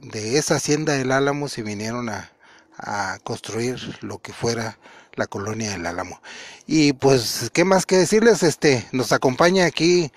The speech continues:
nuestro amigo Hugo, Paco y otros invitados de aquí mismo de la colonia. Y le pasamos aquí el micrófono a nuestro amigo Hugo para a ver qué nos tiene que decir.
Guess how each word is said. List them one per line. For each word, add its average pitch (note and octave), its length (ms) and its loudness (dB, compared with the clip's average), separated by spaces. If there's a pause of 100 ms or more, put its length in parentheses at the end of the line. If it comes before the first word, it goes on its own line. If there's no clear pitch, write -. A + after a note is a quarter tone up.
(300)
nuestro B2+ 680 2
amigo C#3+ 840 4 (220)
Hugo, D3+ 680 6
Paco D3+ 560 0
y A#2 580 -4
otros C#3+ 340 -6
invitados C3 540 -4
de A#2 60 -6
aquí C#3 300 -6
mismo C#3 300 -4
de B2 80 -6
la A2+ 100 -6
colonia. E3 480 -4 (680)
Y C3 360 -2
le A#2+ 160 -2
pasamos D3 400 -4
aquí C#3 220 -4
el C#3+ 100 -2
micrófono C#3 680 -4 (360)
a A#2 300 -2
nuestro A2+ 300 -10
amigo C3+ 220 -6
Hugo C3+ 440 0
para G2+ 340 -10 (800)
a B2 80 -10
ver B2+ 100 -18
qué C3+ 140 -18
nos C3+ 240 -20
tiene C3+ 240 -20
que C#3 140 -14
decir. A#2 280 -20